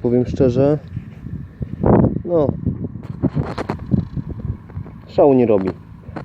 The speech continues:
Także do następnego. Trafiła się kolejna monetka. Tym razem jeden fening. Tysiąc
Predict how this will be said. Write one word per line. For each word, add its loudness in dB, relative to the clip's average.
Także 2
do 4
następnego. 0
Trafiła 2
się -2
kolejna 8
monetka. 6
Tym 8
razem 8
jeden 6
fening. 6
Tysiąc 4